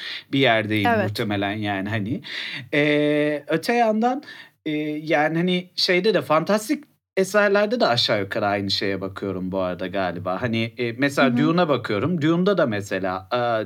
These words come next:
Speaker 1: e, e, geçen hafta işte yine konuştuk. Dune üzerinden birazcık muhabbet ettik.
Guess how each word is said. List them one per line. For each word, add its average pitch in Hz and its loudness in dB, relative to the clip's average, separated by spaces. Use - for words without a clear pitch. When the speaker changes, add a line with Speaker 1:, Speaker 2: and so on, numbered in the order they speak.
Speaker 1:
e, 123 -6
e, 120 -8
geçen 127 -2
hafta 131 0
işte 123 -2
yine 123 0
konuştuk. 104 -8
Dune 110 -2
üzerinden 104 -4
birazcık 110 -2
muhabbet 123 0
ettik. 214 -6